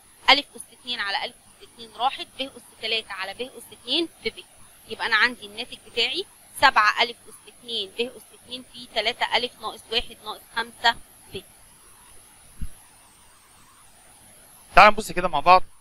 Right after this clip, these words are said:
Speaker 2: بعد ما خدنا شوية الأمثلة اللي فوق دي وعرفنا إزاي بجيب العامل المشترك، سواء كان عامل مشترك دوت ما بين الأعداد أو ما بين الرموز.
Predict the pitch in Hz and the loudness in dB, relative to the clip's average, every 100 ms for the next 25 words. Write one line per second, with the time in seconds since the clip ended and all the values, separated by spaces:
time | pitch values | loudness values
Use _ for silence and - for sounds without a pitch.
0 | - 165 160 143 151 151 147 143 - - | 6 8 8 4 -4 -4 -12 -14 -4 2
1 | 139 123 117 151 139 123 147 139 160 165 | 2 0 0 8 8 8 4 4 4 2
2 | - 123 135 165 165 127 - - 120 - | 4 8 10 8 4 -12 -12 -20 -14 2
3 | 151 135 127 139 120 139 127 120 - 156 | 2 2 -2 -4 -2 -2 -6 -10 0 4
4 | 175 - - - _ _ - 180 180 - | 4 2 -10 -20 _ _ 2 6 6 8
5 | 196 165 165 160 147 - 156 147 156 156 | 8 8 4 0 -4 4 4 6 6 6
6 | - 143 147 110 110 139 147 - 123 123 | 4 0 -2 -2 0 6 6 8 0 4
7 | 147 139 131 120 107 - | 4 4 2 -4 -16 -20